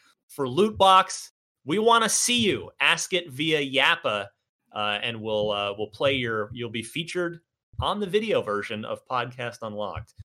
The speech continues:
All right, gentlemen, we did it. We have completed twenty twenty, uh, as far as our panel of, uh, regular podcasts.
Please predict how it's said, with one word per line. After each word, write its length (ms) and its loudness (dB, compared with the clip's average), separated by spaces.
All 120 4
right, 120 4
gentlemen, 560 2
we 160 -2
did 220 4
it. 180 2
We 140 -2
have 120 -2
completed 760 0
twenty 380 2
twenty, 640 0
uh, 240 2
as 100 0
far 240 2
as 140 -2
our 340 4
panel 500 0
of, 320 0
uh, 280 0
regular 340 0
podcasts. 640 2